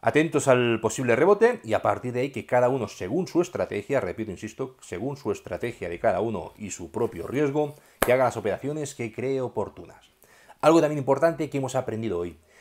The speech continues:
No hace falta complicar muchas veces los gráficos, los análisis. Yo podría tirarme aquí una hora seguida hablando, complicando con Fibonaccis, con Elliots y con la madre que los parió. Y lo único que conseguiría es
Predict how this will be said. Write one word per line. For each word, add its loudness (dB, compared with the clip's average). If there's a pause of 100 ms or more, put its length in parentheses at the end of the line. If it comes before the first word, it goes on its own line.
(160)
No 2
hace 0
falta 2
complicar 0
muchas -8
veces -6
los -8
gráficos, -8 (160)
los 0
análisis. -10 (260)
Yo 0
podría 0
tirarme -2
aquí -8
una 2
hora 2
seguida 0
hablando, -2
complicando -4
con -6
Fibonaccis, -8
con -8
Elliots -4
y -12
con -6
la -2
madre -6
que -8
los -8
parió. -6 (340)
Y -4
lo 4
único 2
que -4
conseguiría -4
es -8